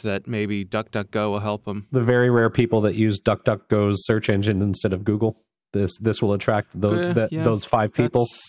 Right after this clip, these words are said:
Speaker 1: That's,
Speaker 2: Yeah. <laughs>
Speaker 1: it's a fair point. It's a fair point. Nipping around the edges.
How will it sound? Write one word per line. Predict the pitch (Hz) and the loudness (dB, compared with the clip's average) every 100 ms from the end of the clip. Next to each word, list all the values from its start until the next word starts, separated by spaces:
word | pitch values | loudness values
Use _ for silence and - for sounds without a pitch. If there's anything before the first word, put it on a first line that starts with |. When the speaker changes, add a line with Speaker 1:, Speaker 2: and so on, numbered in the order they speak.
| - | -2
Speaker 1:
That's, | 104 - _ _ _ - | -2 -2 _ _ _ -4
Speaker 2:
Yeah. | 180 180 175 | -4 -4 -8
<laughs> | 175 | -8
Speaker 1:
it's | 180 | -6
a | 139 | -6
fair | - 127 | -2 0
point. | 139 156 139 139 - - _ | 0 0 0 -2 -8 -20 _
It's | 180 | -4
a | 180 | 0
fair | 170 131 | -2 -2
point. | - 135 127 127 _ _ _ _ _ _ _ _ _ _ _ _ - | -4 -4 -4 -6 _ _ _ _ _ _ _ _ _ _ _ _ -4
Nipping | 120 131 135 | -4 -2 0
around | 131 135 135 135 | 2 2 2 0
the | 131 | 0
edges. | 120 110 120 | 0 0 -4